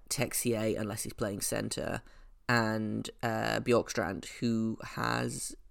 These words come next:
scored about seven goals in two scrimmages since signing the, uh, since signing his contract extension. So that's great news. Obviously, scrimmages are not real games. Uh, scores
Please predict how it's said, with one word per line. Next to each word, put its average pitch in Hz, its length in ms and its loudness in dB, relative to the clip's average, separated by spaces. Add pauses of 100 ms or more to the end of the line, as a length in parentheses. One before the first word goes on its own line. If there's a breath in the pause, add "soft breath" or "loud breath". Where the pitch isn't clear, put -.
(160)
scored 123 760 4 (760 soft breath)
about 135 400 8
seven 135 520 6
goals 117 400 6
in 120 180 2
two - 220 -2
scrimmages - 540 -2
since - 260 2
signing 104 520 0
the, - 400 0
uh, 58 300 -6 (440)
since 120 240 0
signing 110 280 2
his 113 100 0
contract 131 340 -2
extension. 139 480 -4
So - 100 -4
that's 127 200 2
great 113 240 2
news. 123 320 4
Obviously, 117 260 -2
scrimmages 117 540 4
are - 80 2
not 113 340 0
real 117 420 4 (640 loud breath)
games. 147 680 4 (320 soft breath)
Uh, 107 460 4 (760)
scores 117 480 6